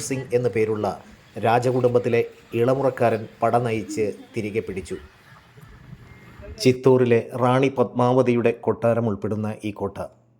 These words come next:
ഇന്ത്യയിലെ ഏറ്റവും വലിയ കോട്ടകളിലൊന്നാണ്. അറുന്നൂറ്റി തൊണ്ണൂറ്റിയൊന്ന് ഏക്കർ സ്ഥലത്താണ് ഈ കോട്ട പരന്നു കിടക്കുന്നത്.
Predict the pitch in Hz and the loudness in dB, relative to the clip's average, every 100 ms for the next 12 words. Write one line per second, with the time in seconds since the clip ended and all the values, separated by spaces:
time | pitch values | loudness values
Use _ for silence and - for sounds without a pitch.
0 | 120 117 110 110 113 - 113 113 - 139 | -6 -4 -2 0 -2 0 -2 -2 -2 -2
1 | 131 107 113 110 98 - - 110 - 110 | 0 0 0 -2 -4 -12 -6 -6 -4 -4
2 | 104 98 92 85 76 _ _ _ _ _ | -4 -4 -6 -10 -16 _ _ _ _ _
3 | _ _ _ _ _ _ _ _ - 120 | _ _ _ _ _ _ _ _ -2 2
4 | 131 139 139 - 127 123 131 131 131 131 | 4 4 2 2 2 4 2 4 2 4
5 | 117 107 120 - 113 104 113 107 104 - | 2 2 0 0 0 0 0 -2 -4 -10
6 | _ _ _ _ _ _ _ _ _ _ | _ _ _ _ _ _ _ _ _ _
7 | _ _ 113 - 110 104 101 101 _ _ | _ _ -6 0 0 0 -2 -4 _ _
8 | _ _ 120 104 110 107 98 - 98 87 | _ _ 0 0 0 -2 -2 -2 -4 -6